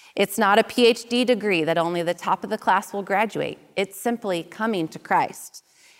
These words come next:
A child comes to their parent. A pet comes to their master. Coming is a very simple action. Merriam Dictionary defines come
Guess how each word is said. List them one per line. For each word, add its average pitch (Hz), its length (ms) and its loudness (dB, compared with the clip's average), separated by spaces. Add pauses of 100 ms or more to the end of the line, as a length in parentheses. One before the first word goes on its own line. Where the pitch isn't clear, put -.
A 208 100 2
child 226 500 2
comes 220 380 -2
to 254 100 0
their 226 180 0
parent. 170 600 -4 (400)
A 165 120 0
pet - 440 -2
comes 220 400 -2
to 208 100 -6
their 185 160 2
master. 185 640 -2 (960)
Coming 226 420 -2
is 202 240 -4
a 190 60 -4
very 190 400 -2
simple 180 800 -4
action. - 520 -6 (1200)
Merriam 208 360 4
Dictionary 185 500 2
defines 170 500 -2
come 165 320 0